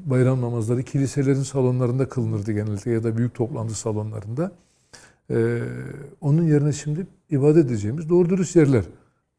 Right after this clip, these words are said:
e, olsun denmiş. Şimdi bu süreç bugüne kadar devam etmiş. E, üçüncü nesle geliyoruz. Onu konuşacağız.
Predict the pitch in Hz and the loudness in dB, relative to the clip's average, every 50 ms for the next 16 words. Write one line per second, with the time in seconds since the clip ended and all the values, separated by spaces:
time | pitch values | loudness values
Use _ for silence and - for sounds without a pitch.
0 | _ - 117 110 104 101 - - 117 107 104 - - 113 101 104 104 123 165 208 | _ -2 0 0 2 0 0 -2 -2 -4 -4 -4 -6 -6 -4 -2 -2 -2 -4 -4
1 | - - _ _ _ _ _ _ _ _ _ - _ - 170 151 156 156 165 151 | -8 -12 _ _ _ _ _ _ _ _ _ -20 _ -6 -4 -2 -2 2 4 6
2 | 165 170 - - - - _ _ _ _ _ _ _ - 131 131 139 143 147 143 | 6 6 4 0 -14 -20 _ _ _ _ _ _ _ 0 2 4 4 4 2 2
3 | 151 139 143 135 120 120 117 120 135 143 147 143 120 - - 151 160 - - - | 2 2 2 4 4 4 4 6 6 4 4 2 0 -2 -4 -8 -8 -8 -12 -18
4 | _ _ _ _ _ _ _ _ _ _ _ _ - 120 113 113 113 117 120 - | _ _ _ _ _ _ _ _ _ _ _ _ -4 -2 -2 -2 -2 -4 -6 -10
5 | - - _ - - - 139 131 127 127 113 - - 143 127 120 120 110 104 101 | -12 -14 _ -12 -6 -2 0 2 4 2 2 2 2 0 2 2 2 2 2 0
6 | 101 107 135 - - - _ _ - 123 120 113 110 - - - 139 127 123 110 | -2 -2 -4 -6 -10 -14 _ _ -6 -4 -4 -4 -4 -6 -8 -6 -4 -4 -4 -4
7 | - 123 117 139 170 190 - | -6 -4 -4 -2 -4 -4 -6